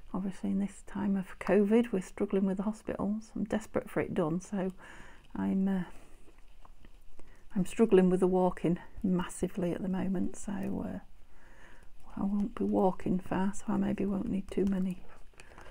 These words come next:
warm clothes. Yep, I like those. Shall we? Right, I'm gonna chop, I'll chop them in half on this and let them dry, with the scissors, I should say.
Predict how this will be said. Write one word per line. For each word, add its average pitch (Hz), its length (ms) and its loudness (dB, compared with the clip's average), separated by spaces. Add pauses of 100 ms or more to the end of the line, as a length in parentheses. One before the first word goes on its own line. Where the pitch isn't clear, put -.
(380)
warm 208 360 4
clothes. 214 720 0 (2500)
Yep, 302 220 0
I - 80 4
like 208 300 2
those. 262 300 4
Shall 262 200 2
we? 247 240 4 (600)
Right, 170 180 2
I'm - 80 4
gonna 190 160 4
chop, - 180 -4
I'll 180 120 0
chop - 180 -2
them 220 160 6
in 220 80 6
half 208 280 2
on 196 120 2
this - 220 -2
and 190 120 2
let - 140 0
them 180 160 0
dry, 165 320 -2
with 202 200 -2
the - 80 -12
scissors, 185 440 -6 (100)
I 196 40 -2
should - 240 -12
say. - 80 -12